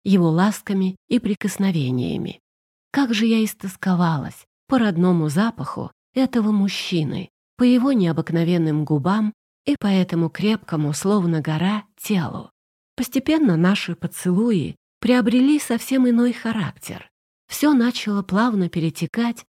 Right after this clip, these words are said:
в нечто страстное и пламенное. «Нет», вдруг оборвал поцелуй Лан, качая головой. «До свадьбы ничего не будет». «Что?» рассмеялась я, запрокинув голову к потолку.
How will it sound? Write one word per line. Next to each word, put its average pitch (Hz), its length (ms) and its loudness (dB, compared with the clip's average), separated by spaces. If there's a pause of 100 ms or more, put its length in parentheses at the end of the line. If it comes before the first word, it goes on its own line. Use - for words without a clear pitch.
в 240 80 -4
нечто 269 420 2
страстное 220 680 -2
и 214 220 -4
пламенное. 139 800 -2 (440)
«Нет», 214 480 4 (220)
вдруг 185 320 4
оборвал 170 500 2
поцелуй 165 580 0
Лан, 196 340 0 (220)
качая 156 540 -2
головой. 165 600 0 (320)
«До 208 200 2
свадьбы 190 640 -4 (180)
ничего 233 460 2
не 220 140 2
будет». 156 520 -6 (400)
«Что?» 190 520 -2 (200)
рассмеялась 196 880 2
я, 147 260 -6 (220)
запрокинув 254 720 2
голову 226 420 4
к - 120 -14
потолку. 220 640 -6